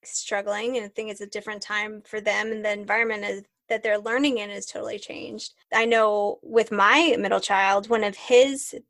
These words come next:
big motivating factors for going to school was he liked to see his peers and he really liked to spend time with his friends. And so not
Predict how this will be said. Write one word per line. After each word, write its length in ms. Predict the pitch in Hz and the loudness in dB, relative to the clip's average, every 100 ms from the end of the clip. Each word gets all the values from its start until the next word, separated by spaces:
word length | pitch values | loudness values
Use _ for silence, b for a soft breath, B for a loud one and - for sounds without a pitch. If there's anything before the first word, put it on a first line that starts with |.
| _ _ | _ _
big 280 | 214 202 208 | 4 4 0
motivating 500 | 202 196 202 196 190 | 0 0 0 -2 0
factors 580 | 196 185 220 202 196 | 0 0 0 0 0
for 140 | - 214 | -2 0
going 160 | 208 | 0
to 80 | 196 | -2
school 260 | 196 - 208 | -2 0 2
was 180 | 202 202 | 0 -2
he 320 | - 226 226 | -2 2 2
liked 460 | 240 190 196 208 - | 4 4 4 2 -6
to 100 | 254 | -8
see 320 | - 233 214 | -4 -4 -2
his 200 | 247 233 | -2 -2
peers 680 | - 285 320 180 - 214 - _ | -4 -2 0 0 -2 -6 -12 _
and 120 | 233 226 | -2 2
he 200 | 247 240 | 4 4
really 400 | 208 220 214 220 | 4 2 4 4
liked 220 | 208 208 | 2 -2
to 80 | 208 | -6
spend 180 | 214 208 | -6 -6
time 160 | 214 | -6
with 100 | 208 | -4
his 140 | 208 202 | -8 -2
friends. 440 | 233 247 226 208 | 2 2 2 -4
And 240 | - 208 208 | -6 -6 -2
so 180 | 220 208 | 0 0
not 380 | 208 208 220 | 2 4 2